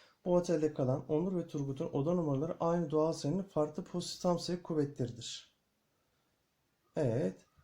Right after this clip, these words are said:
buna göre Onur, Turgut'un kaldığı odaların numaraları arasındaki fark kaçtır? Peki, pozitif tam sayı kuvvetleri olarak ifade edildiğinde, e, ikinin kuvvetleri olabilir mi şeklinde bakalım.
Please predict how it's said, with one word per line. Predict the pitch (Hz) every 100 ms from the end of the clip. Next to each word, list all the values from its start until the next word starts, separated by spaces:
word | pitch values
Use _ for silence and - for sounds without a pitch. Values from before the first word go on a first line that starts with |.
| _ _
buna | 180 185
göre | 165 147
Onur, | 165 147 151
Turgut'un | 180 - 156 151 151 165
kaldığı | 156 147 139
odaların | 143 143 143 160 180
numaraları | 165 160 151 131 151
arasındaki | 156 139 - 135
fark | - 196 -
kaçtır? | - 127 - - - _ _ _ _
Peki, | 175 170 160 151 151 - _ - _ _ _ _
pozitif | 180 170 - 180 -
tam | - 180
sayı | 180 180 180
kuvvetleri | - 170 170 170 165
olarak | 165 175
ifade | - 165 165
edildiğinde, | 156 - 156 139 123 113 147 180 - _ - - - _ _ _
e, | 160 156 151 156
ikinin | 180 - 226 220
kuvvetleri | 220 185 180 175
olabilir | 175 170 165 160
mi | 147
şeklinde | 143 127 131 131
bakalım. | 127 123 123 185